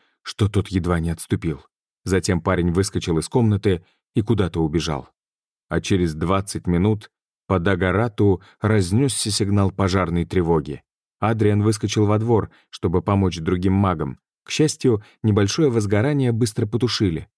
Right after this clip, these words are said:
Кто-то из магов сказал Адриану, что пожар начался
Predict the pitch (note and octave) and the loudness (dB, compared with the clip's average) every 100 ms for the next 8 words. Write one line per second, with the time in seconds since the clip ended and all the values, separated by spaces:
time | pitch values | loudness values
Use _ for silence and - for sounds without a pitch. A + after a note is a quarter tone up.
0 | _ - F#2+ F2 E2+ D#2 F#2 G2 E2+ - | _ -4 -2 0 0 0 0 0 -2 -4
1 | - F#2 F#2 F2 E2 G#2 G2 F2+ E2+ E2 | -2 0 2 2 0 0 0 0 -2 -4
2 | - _ - - F2 D#2+ D#2+ A2 B2 A2 | -8 _ -20 -6 -4 -2 0 0 0 -2
3 | G2+ E2 - F2+ D#2+ | -2 -4 -4 -4 -4